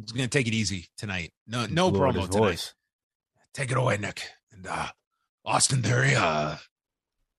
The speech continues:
Speaker 1: billion, a billion. Bianca Belair, Nikki Ash.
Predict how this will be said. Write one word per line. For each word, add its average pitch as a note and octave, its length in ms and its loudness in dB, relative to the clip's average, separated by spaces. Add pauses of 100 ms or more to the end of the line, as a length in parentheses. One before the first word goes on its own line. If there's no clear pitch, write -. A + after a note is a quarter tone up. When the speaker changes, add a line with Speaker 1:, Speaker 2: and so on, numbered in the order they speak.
Speaker 1:
billion, G2+ 480 2
a F#2+ 80 -6
billion. F#2 420 2 (1800)
Bianca D#3 240 4
Belair, D#3 540 4
Nikki D3+ 440 2
Ash. A#2 460 0